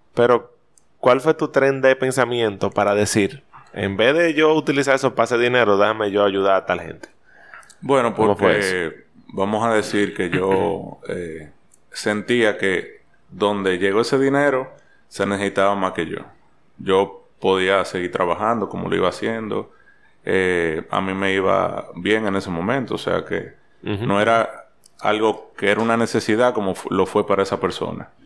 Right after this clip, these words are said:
Speaker 1: Ok.
Speaker 2: O sea que al final se mataron dos pájaros de un tiro.
Speaker 1: ¿Y cómo te sentiste, eh,
Speaker 2: No,
Speaker 1: con ese
Speaker 2: su-,
Speaker 1: gesto?
Speaker 2: súper bien, o sea, fue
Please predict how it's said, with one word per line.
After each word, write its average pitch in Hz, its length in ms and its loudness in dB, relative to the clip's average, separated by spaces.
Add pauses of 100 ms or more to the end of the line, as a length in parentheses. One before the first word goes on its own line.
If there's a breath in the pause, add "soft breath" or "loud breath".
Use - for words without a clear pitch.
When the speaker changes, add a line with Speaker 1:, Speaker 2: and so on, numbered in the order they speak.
Speaker 1:
Ok. 101 200 -4 (260)
Speaker 2:
O - 40 -18
sea 92 280 0
que 85 420 0
al 101 120 -2
final 92 840 -2 (560)
se - 220 -4
mataron 107 400 0
dos 110 120 0
pájaros 104 300 2
de 98 60 -2
un 92 100 -4
tiro. 98 300 -2 (220)
Speaker 1:
¿Y 120 100 2
cómo 120 320 4
te 117 140 4
sentiste, 95 600 -4
eh, 87 420 -6 (200)
Speaker 2:
No, 151 200 -4
Speaker 1:
con 160 80 4
ese - 180 0
Speaker 2:
su-, - 60 2
Speaker 1:
gesto? 92 400 -6
Speaker 2:
súper 131 440 2
bien, 123 420 0
o 107 60 0
sea, 90 460 2
fue 98 840 2